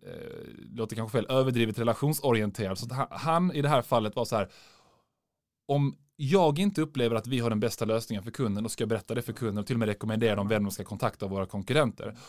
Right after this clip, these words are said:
Och vid flera tillfällen när han gjorde det, jag bara, "Ja, men vet du vad?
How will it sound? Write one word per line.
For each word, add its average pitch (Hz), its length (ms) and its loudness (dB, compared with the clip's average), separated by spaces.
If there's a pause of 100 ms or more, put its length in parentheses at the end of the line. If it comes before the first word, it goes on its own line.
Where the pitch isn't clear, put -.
(360)
Och 143 220 2
vid 143 180 -2
flera 147 540 2
tillfällen 196 420 -2
när 127 80 0
han 131 120 2
gjorde 131 300 2
det, 143 100 4
jag 110 100 2
bara, 113 180 2
"Ja, 139 60 -4
men 160 100 -2
vet 175 140 -2
du 165 60 -8
vad? 151 240 4